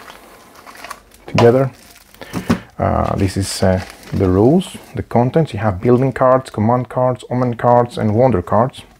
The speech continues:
and troop cards. So these are the rules. Okay, cool, cool, cool. And these are the cards. So I'm going to focus only on the,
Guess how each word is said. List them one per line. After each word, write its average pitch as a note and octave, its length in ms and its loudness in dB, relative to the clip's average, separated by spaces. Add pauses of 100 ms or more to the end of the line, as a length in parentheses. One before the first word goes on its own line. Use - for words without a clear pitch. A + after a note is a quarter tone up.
(180)
and G#2+ 100 -6
troop - 200 -6
cards. B2+ 340 -2 (1500)
So G2+ 340 0
these G#2+ 200 2
are G#2+ 60 2
the G#2 120 2
rules. D3 420 2 (560)
Okay, D#3+ 260 0 (180)
cool, C3+ 340 -2 (100)
cool, A2+ 240 0
cool. G#3 300 -2 (1700)
And D3+ 400 2 (1900)
these A2 220 2
are A#2+ 100 4
the A2 100 0
cards. - 640 -8
So - 320 -2
I'm A2+ 140 0
going C#3 240 4
to C3 60 2
focus C#3 360 -2
only C3 220 4
on B2 240 4
the, A2 380 4